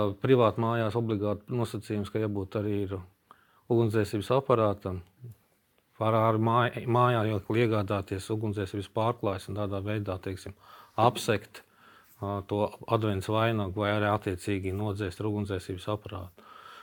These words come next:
Nu, rekomendējam tomēr iegādāties, un ja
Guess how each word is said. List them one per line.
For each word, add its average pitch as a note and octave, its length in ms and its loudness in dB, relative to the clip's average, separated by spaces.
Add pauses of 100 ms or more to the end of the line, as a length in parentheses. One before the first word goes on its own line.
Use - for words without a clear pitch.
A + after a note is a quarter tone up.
(140)
Nu, D#3 140 4 (140)
rekomendējam G#2 680 2
tomēr G#2 380 2
iegādāties, G2+ 680 0
un G2+ 80 -4
ja G#2 60 -2